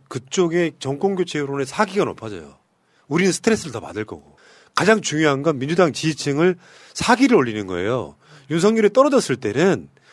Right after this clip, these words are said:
홍준표 저까지 건 뭐 우리가 두 번이나 이겨봤는데. 그러면서 윤석열은 수사받는 모습 보여주는데 아까 제가 말씀드렸잖아요. 윤석열이 수사받으러 다닐 때 홍준표 같은 사람들이 쉴드 못 쳐요.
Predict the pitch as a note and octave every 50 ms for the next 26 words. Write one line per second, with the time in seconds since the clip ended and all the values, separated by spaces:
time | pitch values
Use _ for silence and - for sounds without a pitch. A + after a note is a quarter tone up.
0 | _ _ _ _ - - B3 A3 C4+ A3+ B3+ - E3+ D#3+ - F#3+ F#3 F3+ - -
1 | C3 A2+ F#2+ E2 - _ - D#3 F3+ F#3+ F3 - G3 F#3 G3 E3+ C3+ A#2 A#2 A#2
2 | G2+ G2 G2 G2 F#2 D#2 D2 - _ _ _ _ _ _ _ _ _ _ _ _
3 | - - - F#3 G3+ G3 F3+ D#3+ C#3+ D#3+ E3 G3 G3+ G3 F#3 F3+ F3 - A3+ A3
4 | G3+ G#3 G3+ F#3+ E3 C3+ C3+ C3+ D#3 - A#2 B2+ C3 C3+ C3+ C3 B2+ B2 - -
5 | C#3+ A#2+ - - C#3+ B2 A2+ A2 A#2 A2 A#2 A2+ G#2 G2+ F#2 - F2 E2+ D#2+ D2+
6 | - _ _ _ _ _ _ _ - - _ - - E3 E3+ G#3 G#3+ G#3 F#3+ E3+
7 | - A3 A3 G#3+ G#3 G3+ G3 F3 C#3+ B2+ B2+ C#3 C3+ C3 C3+ D3+ D3 D#3 F#3+ F3+
8 | G3 - F3+ D#3 D3 - C#3 C3 B2 A#2+ A2 A2+ A#2+ A2+ - G3+ F#3 D3 B2+ -
9 | - A#2 G2+